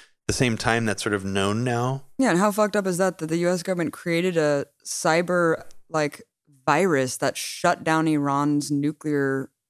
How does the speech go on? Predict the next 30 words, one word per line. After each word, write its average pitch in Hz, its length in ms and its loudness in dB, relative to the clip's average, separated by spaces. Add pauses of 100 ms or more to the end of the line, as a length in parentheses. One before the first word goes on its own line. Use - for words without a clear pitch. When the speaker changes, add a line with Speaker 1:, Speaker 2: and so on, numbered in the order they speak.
(220)
Speaker 2:
facilities? 135 540 -4
First 185 240 -4
of 165 80 -2
all, 147 140 4
we 151 80 4
all 151 180 6
know, 147 340 6 (220)
if 156 140 2
anyone's 175 320 6
read 151 240 4
Gareth 143 320 4
Porter's 143 340 4
work, 139 220 2
and 135 80 2
I'll 131 160 2
link 143 160 4
to 156 80 -2
it 143 60 4
on 135 100 2
the 131 60 -2
timeline, 131 560 0 (520)
Iran 151 380 8
is 139 120 4
not 143 240 6
trying 151 200 4
to 143 60 4
build 139 220 2
a 135 40 2
nuclear 135 400 2
bomb. 120 440 0